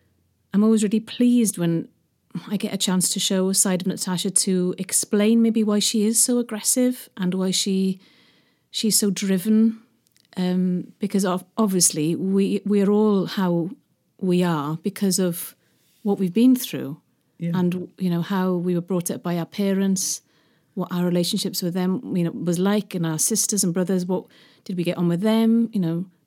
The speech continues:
Speaker 1: did we want to
Speaker 2: Mm.
Speaker 1: leave home? Could we wait to leave? Um, so, yeah, it's a privilege to have moments like that because, you know, again, the same with addiction. We, we all know people who suffer with mental health. And I think,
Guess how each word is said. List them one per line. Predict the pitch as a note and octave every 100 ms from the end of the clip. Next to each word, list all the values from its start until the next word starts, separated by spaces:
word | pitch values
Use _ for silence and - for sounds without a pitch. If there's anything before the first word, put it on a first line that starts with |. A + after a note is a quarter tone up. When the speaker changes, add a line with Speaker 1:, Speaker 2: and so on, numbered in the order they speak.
| _ _
Speaker 1:
did | G#3 F#3+
we | F3
want | F#3 G#3+ E3
to |
Speaker 2:
Mm. | G#3+
Speaker 1:
leave | A3+ A3+
home? | A3+ G#3+ A3 A3
Could | A3 F#3
we | F3
wait | F3+ A3 -
to | G#3+
leave? | G3+ G3+ G#3 G3+ - _ _ _ _ _ _ -
Um, | F#3+ F3 F3
so, | - F#3 F3+ F3+ - - _
yeah, | A3 G#3 F#3 D#3+ D#3+ - -
it's | G3+ G3+
a | G#3
privilege | - B3 A3+ G#3+ G3
to | -
have | F#3 G3 F#3
moments | E3+ D#3 -
like | D#3+ -
that | C#3+ -
because, | E3+ F3 E3 - - _ _ _ _ _ _ _
you | B3
know, | F#3 C#3+
again, | D#3 F#3
the | D#3+
same | - F3+
with | D#3+
addiction. | E3+ F#3+ F#3+ F#3+ D#3+
We, | D#3+
we | E3+ F3+
all | G3 G#3
know | E3+ D3
people | - E3 - D#3+
who |
suffer | E3 F3 F3
with | E3 D#3+
mental | D#3 E3+
health. | D#3+ E3 F3 -
And | G3+ F#3
I | F3+
think, | F3+ E3+ -